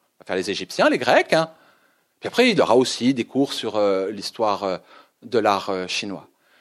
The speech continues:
Euh, il va faire, euh, de la médecine, hein.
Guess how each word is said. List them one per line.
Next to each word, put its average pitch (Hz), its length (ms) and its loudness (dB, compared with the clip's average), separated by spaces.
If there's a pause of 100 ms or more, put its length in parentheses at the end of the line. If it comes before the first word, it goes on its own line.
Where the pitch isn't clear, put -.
(360)
Euh, 104 240 -4
il 104 120 -8
va 95 120 -4
faire, 110 320 -2
euh, 104 220 2
de 110 100 0
la 117 80 4
médecine, 359 400 2
hein. 185 260 2